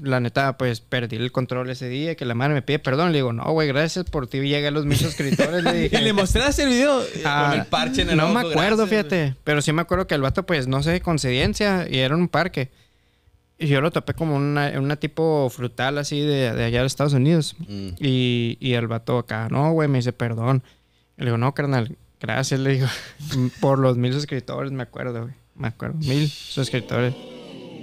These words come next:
Speaker 3: Oye, y luego <laughs> también vi uno que me dio mucha risa, que estás con unos policías gringos hablándonos en español, ¿no? Y este, y pues empiezas a sacar mucha plática. ¿Nunca te pasó algún problema ahí con la policía? Digo,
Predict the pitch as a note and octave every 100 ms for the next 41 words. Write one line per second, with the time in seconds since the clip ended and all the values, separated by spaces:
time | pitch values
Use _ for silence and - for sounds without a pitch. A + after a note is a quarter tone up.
0 | - - - A#2+ B2+ A2 A#2 D#3 F3 -
1 | D3+ C3 D#3 D#3+ E3 E3+ C3 C#3+ D3 F3+
2 | E3+ F3+ F3+ F3+ F3 D#3+ C#3 - C3 -
3 | D3+ C3+ B2+ - B2+ A2+ - C3+ C#3+ D#3
4 | D3+ D3+ - - - - - B2 C3+ D#3
5 | D#3+ C#3+ B2 - B2 A2+ - A2 C3 E3
6 | D#3+ C4 A3 - - A2+ A2 F#2+ - A2+
7 | G#2+ G#2 G2+ F#2+ F2 - G#2 G#2+ B2+ A#2
8 | A#2 A#2 - - - B2+ B2 C3 C#3+ D3
9 | C3+ C3 D3 - C#3 A2 - - - A#2+
10 | C3 D#3+ - D3+ - C3+ A#2 C3+ C#3 C#3+
11 | C3+ C3 C3 C3 C3+ C#3+ C3 A2 A2+ A#2
12 | A2 C#3 B2 A2 G#2 E2+ - F2+ A#2 A#2
13 | A2+